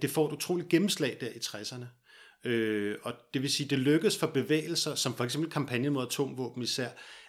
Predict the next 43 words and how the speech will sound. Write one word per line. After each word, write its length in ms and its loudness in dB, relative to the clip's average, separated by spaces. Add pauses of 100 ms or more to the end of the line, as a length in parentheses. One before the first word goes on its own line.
at 100 -6
blive 300 -2
anerkendt 580 2
som 260 0
en 100 0
bevægelse, 600 0
der 160 -2
ønsker 320 -2
fred, 340 2 (360)
og 100 -4
som 140 0
består 320 0
af 80 -10
fredsvenlige 680 0
mennesker. 420 -6 (520)
I 40 -2
hvert 160 4
fald 220 2
efter 420 2
en, 300 -6
en 100 -4
hård 360 -2
start, 520 -2
hvor 180 -8
den, 340 -8
bevægelsen 420 -4
bliver 140 -4
kritiseret 580 2
enormt 280 -2
meget 280 -6
for 120 -8
at 80 -8
være 180 -12
prokommunistisk, 960 -4 (440)
øh, 400 -2 (160)
og 100 -4
for 80 0
ligesom 220 0
at 100 -6
bryde 340 2
med 100 2
den 140 0
solidaritet, 800 0